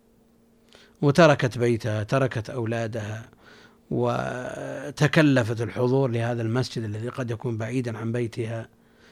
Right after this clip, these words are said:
ومع ذلك تجدها متبرجة مثلًا أو متعطرة، وهذا حرام. أو جاءت مع سائق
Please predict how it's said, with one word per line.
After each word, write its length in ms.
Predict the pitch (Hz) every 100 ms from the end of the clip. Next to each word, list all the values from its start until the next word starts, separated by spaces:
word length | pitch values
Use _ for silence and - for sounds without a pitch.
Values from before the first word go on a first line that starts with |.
| _
ومع 280 | 139 127 117
ذلك 240 | 120 135 110
تجدها 640 | 127 110 107 110 127 156 _ _ 139
متبرجة 680 | 131 110 113 101 98 110 -
مثلًا 320 | - - 123 107 _ _ _ _ _ _ _ _ _ _ _ _ _ -
أو 200 | 147 139
متعطرة، 760 | 143 127 107 139 - 123 107 - _ -
وهذا 160 | 147
حرام. 400 | 127 - 170 165 107 _ _ _ _ _ - - - -
أو 220 | 139 131
جاءت 420 | 147 165 151 -
مع 320 | 127 110 120
سائق 680 | - 147 135 127 127 120 113